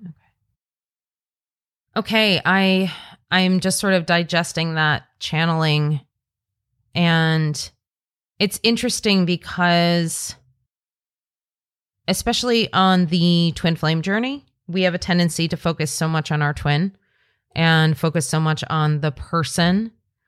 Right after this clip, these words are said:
that we know is sort of meant for us. And the way that they were showing it to me, where they were showing those little orbs, that was actually a visual that I was getting. So they were showing me these little orbs,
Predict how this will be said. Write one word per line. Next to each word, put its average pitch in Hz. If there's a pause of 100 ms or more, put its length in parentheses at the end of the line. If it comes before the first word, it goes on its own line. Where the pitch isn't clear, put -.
(360)
that 160
we 170
know 156
is 147
sort 160
of 143
meant 143
for 143
us. - (960)
And 170 (100)
the 180
way 202
that 277
they 220
were 202
showing 180
it 180
to -
me, 170
where 160
they 160
were 160
showing 160
those 156
little 165
orbs, 156 (480)
that 185
was 196
actually 190
a 165
visual 160
that 156
I 151
was 147
getting. 147
So 156
they 160
were 160
showing 190
me 208
these 180
little 175
orbs, 156